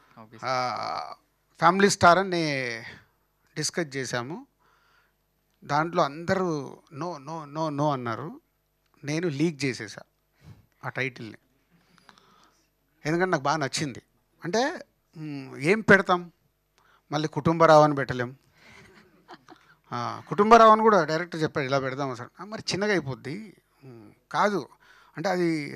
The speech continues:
Speaker 2: ఆ, సాఫ్ట్ సినిమాలకి సరిపోద్ది.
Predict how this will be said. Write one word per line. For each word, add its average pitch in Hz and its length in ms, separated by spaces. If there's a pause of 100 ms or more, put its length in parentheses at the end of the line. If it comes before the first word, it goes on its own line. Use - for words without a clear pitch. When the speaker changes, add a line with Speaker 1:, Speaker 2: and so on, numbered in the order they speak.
Speaker 2:
ఆ, 123 600 (100)
సాఫ్ట్ - 480
సినిమాలకి 196 720
సరిపోద్ది. 156 560